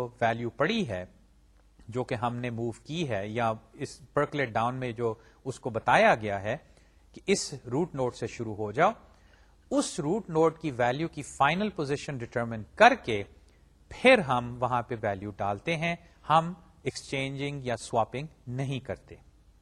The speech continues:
اب آگے چلیے بقیہ میتھڈز کی جانب۔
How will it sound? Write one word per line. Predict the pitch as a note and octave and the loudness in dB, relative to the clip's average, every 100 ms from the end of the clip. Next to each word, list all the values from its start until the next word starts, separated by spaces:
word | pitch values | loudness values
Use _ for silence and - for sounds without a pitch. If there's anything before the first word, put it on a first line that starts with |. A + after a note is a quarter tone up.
| _ _ _ - _ - _ - _ - | _ _ _ -20 _ -20 _ -20 _ 4
اب | E3 | 8
آگے | D3 C#3+ E3+ | 8 8 6
چلیے | F#3+ F#3 F#3 | 2 4 4
بقیہ | C3+ - D3+ | 4 2 2
میتھڈز | D#3+ D#3+ F3+ - | 2 0 -2 -4
کی | F#3 | 0
جانب۔ | F#3 F#3 F#3 | 2 2 -2